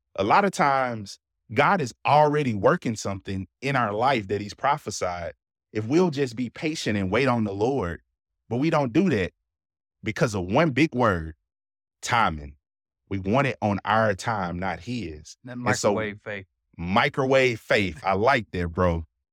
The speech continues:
Speaker 1: Put that down and let's keep that theme going. We got more terms today. We got Instapot faith. <laughs> These women got all kind of gadgets to cook stuff fast with now. And so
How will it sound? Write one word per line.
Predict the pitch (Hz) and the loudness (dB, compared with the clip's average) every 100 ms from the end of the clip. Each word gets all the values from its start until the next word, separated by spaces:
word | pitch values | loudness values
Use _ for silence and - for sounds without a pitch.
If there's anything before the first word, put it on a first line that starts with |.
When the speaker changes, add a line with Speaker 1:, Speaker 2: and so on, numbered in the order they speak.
| _ _ - | _ _ -2
Speaker 1:
Put | 156 156 | -2 2
that | 165 151 110 | 0 0 0
down | 143 151 143 135 131 123 | 2 4 4 2 0 -4
and | 95 113 | -6 -4
let's | 123 | -4
keep | - 156 - | -8 -12 -2
that | 123 123 | -2 -2
theme | 127 123 110 | -4 -4 -4
going. | 104 120 92 80 - _ _ _ | -6 -6 -6 -10 -16 _ _ _
We | 113 | 0
got | 113 101 | 2 2
more | 110 120 | 2 0
terms | - 101 90 90 | 0 -2 -2 -4
today. | 92 101 104 | 0 2 2
We | 101 | 2
got | 95 78 | -2 -2
Instapot | 110 120 117 110 107 85 | -4 -4 -4 2 2 2
faith. | 110 110 113 - 202 _ _ | 0 0 -4 -14 -20 _ _
<laughs> | 175 - - - 196 - 170 - 220 - 233 _ _ 180 | -4 -4 -12 -4 -4 -2 -8 -6 -2 -2 -4 _ _ -6
These | 135 139 | -6 -10
women | 123 135 123 | -10 -12 -8
got | 120 127 | -6 -4
all | 123 | -4
kind | 110 147 135 | -4 -4 -2
of | 110 | -4
gadgets | 107 98 90 87 - | -4 -4 -6 -14 -16
to | - | -16
cook | - 113 | -12 -12
stuff | - 101 92 | -4 -4 -2
fast | 98 92 87 87 90 | -2 0 -2 -4 -8
with | 90 87 | -8 -4
now. | 113 98 90 _ _ _ | -2 -2 -6 _ _ _
And | - 120 | -2 0
so | - 160 143 135 | 0 2 4 2